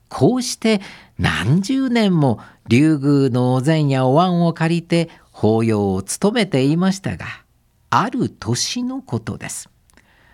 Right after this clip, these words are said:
借りたお椀が一つ、いくら探しても見当たりません。仕方がないので、よく似たお椀を代わりに入れて返しました。次の朝、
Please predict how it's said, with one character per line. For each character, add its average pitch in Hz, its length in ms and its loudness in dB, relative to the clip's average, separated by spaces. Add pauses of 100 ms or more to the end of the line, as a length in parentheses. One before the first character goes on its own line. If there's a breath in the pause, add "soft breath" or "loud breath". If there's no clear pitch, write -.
(160 soft breath)
借 113 260 0
り - 20 -6
た 160 180 0
お 156 60 4
椀 156 260 2
が 156 80 2
一 196 300 -4
つ、 175 240 0 (400 loud breath)
い 202 180 2
く 214 140 -4
ら 202 160 0
探 226 340 -2
し - 120 -12
て 277 140 -8
も 190 320 0
見 104 220 2
当 160 80 0
た 196 160 -2
り 196 120 2
ま 190 180 2
せ 208 180 -4
ん。 151 80 -4 (480)
仕 - 220 -4
方 170 280 0
が 175 140 -2
な 160 160 -2
い 269 100 -6
の 208 140 0
で、 139 220 -2 (380 loud breath)
よ 175 160 4
く 170 140 -2
似 156 160 0
た 165 220 2
お 175 120 2
椀 208 280 2
を 208 380 0
代 98 180 -4
わ 117 160 0
り 180 160 0
に 180 220 2
入 180 60 2
れ 190 120 -2
て 220 200 -8
返 143 300 -4
し - 220 -8
ま 165 140 -2
し - 100 -16
た。 - 140 -12 (1080)
次 143 400 -2
の 214 220 0
朝、 - 200 -8